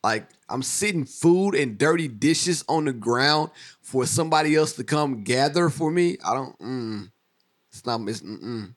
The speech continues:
I can't do it. Now, I will order room service if it's something small or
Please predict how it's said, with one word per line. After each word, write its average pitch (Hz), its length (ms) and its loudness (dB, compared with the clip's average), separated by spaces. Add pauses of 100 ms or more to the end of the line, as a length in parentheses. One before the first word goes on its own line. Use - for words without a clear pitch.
I 92 140 -6
can't 110 340 -4
do 117 240 -2
it. - 80 -16 (520)
Now, 131 380 2 (500)
I 139 180 0
will 180 580 2 (160)
order 160 320 4
room 151 300 2
service 110 640 -2 (200)
if 156 500 2 (440)
it's 135 180 -2
something 139 380 0
small 123 760 0 (340)
or 131 320 2